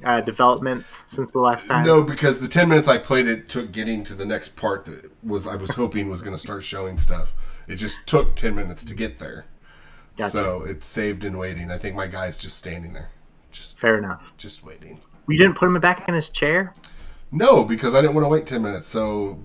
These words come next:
Speaker 2: bro's taking a nap in a cave alleyway
Speaker 1: All
Speaker 2: or
Speaker 1: right.
Speaker 2: something.
Speaker 1: Jeez.
Speaker 2: Um,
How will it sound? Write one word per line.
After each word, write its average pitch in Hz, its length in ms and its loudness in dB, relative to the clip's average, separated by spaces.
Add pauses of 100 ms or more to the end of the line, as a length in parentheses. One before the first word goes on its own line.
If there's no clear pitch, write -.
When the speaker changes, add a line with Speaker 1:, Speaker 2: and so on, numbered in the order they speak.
Speaker 2:
bro's 123 520 -4
taking 120 320 -6
a 110 60 0
nap 107 320 -4
in 95 100 -6
a 92 240 -8 (540)
cave 104 380 -10 (320)
alleyway 90 460 -8
Speaker 1:
All 107 120 -6
Speaker 2:
or 117 100 -6
Speaker 1:
right. 135 120 -4
Speaker 2:
something. 117 320 -8 (300)
Speaker 1:
Jeez. 95 760 -8
Speaker 2:
Um, 113 420 -2